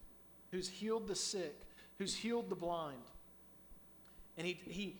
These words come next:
eats with prostitutes and tax collectors and drunkards. And he, he's not, a, he doesn't,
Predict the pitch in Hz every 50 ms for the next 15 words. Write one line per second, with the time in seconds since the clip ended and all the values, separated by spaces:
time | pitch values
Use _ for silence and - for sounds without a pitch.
0 | - - - - 233 240 247 247 - - - 214 202 196 - - 214 196 190 185
1 | 190 - - 185 - - 185 170 160 - - - 180 151 - - 202 208 208 208
2 | - - - - 190 180 170 165 - - 170 156 151 156 151 147 151 190 208 220
3 | 214 214 - 196 175 160 147 - - - - - - - 196 190 196 208 208 -
4 | - 185 220 226 180 185 208 233 254 269 262 240 - 190 208 208 233 254 226 269
5 | -